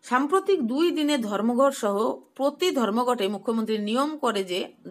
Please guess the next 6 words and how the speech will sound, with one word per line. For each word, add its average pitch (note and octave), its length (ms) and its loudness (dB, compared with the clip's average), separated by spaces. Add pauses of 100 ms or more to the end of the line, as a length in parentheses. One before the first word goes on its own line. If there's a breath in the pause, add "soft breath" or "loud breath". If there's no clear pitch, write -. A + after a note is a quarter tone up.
ডায়াস G#3+ 460 2 (580 loud breath)
ননের A3 380 2
ফতোয়া B3 440 0
জারি A#3+ 400 0
করেছিলেন, E3 520 0
কিন্তু D#4+ 520 -2